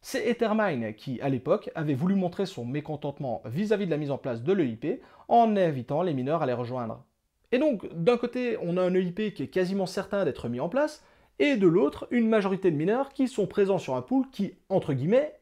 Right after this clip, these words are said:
est contre le passage de celui-ci. C'est plutôt étonnant, mais au fond, pourquoi pas ? En tout cas, je me réjouis de voir si, après le passage de l'E I P,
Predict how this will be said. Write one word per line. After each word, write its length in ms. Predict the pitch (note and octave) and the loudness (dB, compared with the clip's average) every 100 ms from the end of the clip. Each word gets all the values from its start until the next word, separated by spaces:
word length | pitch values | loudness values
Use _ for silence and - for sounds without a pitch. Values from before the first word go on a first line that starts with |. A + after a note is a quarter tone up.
| - | -2
est 180 | C#4 - | -2 -2
contre 300 | C#4 - G3+ | -2 2 2
le 80 | F3+ | 2
passage 340 | F#3 B3 G#3 | 2 0 0
de 80 | F3+ | 0
celui-ci. 480 | F#3+ F3 - A2 _ _ _ _ _ _ | -2 -6 -6 -8 _ _ _ _ _ _
C'est 280 | - - C#3 | -10 -2 0
plutôt 280 | - D#3 D#3 | 0 4 4
étonnant, 340 | - F3 F4 | 4 2 2
mais 140 | A3+ D#3 | 2 2
au 100 | C#3 | 2
fond, 300 | A#3+ B3+ - _ | 0 -4 -4 _
pourquoi 280 | G3+ - - | 0 0 0
pas ? 320 | A#3+ - - _ _ _ _ _ | 2 0 -4 _ _ _ _ _
En 80 | A#3 | 0
tout 80 | A3+ | 4
cas, 280 | C#4+ D4+ D4 | 4 6 4
je 140 | G3+ | 4
me 80 | A#3 | 4
réjouis 200 | G#3 F3 | 4 0
de 60 | E3+ | 0
voir 220 | A3+ - | -2 -2
si, 220 | - F#3 | -8 -4
après 280 | A3+ A3+ A#3+ | -4 -2 -2
le 40 | A#3 | -2
passage 380 | - G3+ E3+ | -2 0 0
de 60 | C3 | 0
l'E 140 | B2+ | 0
I 40 | A#2 | -2
P, 260 | D#3+ A#3+ | -2 -2